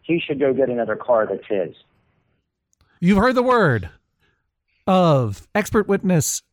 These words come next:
Speaker 2: Alton Brown, author, television host, food expert, friend of this court, and huge fan of sanitation. You can find him on Twitter at, what is your Twitter handle?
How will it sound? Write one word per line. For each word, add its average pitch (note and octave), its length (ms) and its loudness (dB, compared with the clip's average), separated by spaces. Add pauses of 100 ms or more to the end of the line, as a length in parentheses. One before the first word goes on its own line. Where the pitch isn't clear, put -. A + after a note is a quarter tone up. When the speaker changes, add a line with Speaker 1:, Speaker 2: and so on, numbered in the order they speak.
Speaker 2:
Alton F#3+ 300 0
Brown, E3 300 2
author, F3 600 -2 (460)
television A3 500 0
host, E3+ 320 0
food B3+ 340 0
expert, G3+ 360 -2
friend A#3 240 0
of G3+ 60 -2
this G#3+ 140 -2
court, F#3+ 360 -2 (640)
and B2+ 140 0
huge G#3+ 320 0
fan D3+ 500 0 (460)
of A2 160 0
sanitation. C#3+ 680 2
You C3+ 100 2
can C#3 160 2
find E3+ 320 2
him E3+ 260 4
on D#3+ 240 2
Twitter D#3+ 540 0
at, E3 400 0 (1200)
what D#3+ 200 0
is F3 120 2
your E3+ 100 2
Twitter F#3 260 2
handle? G#2 460 -2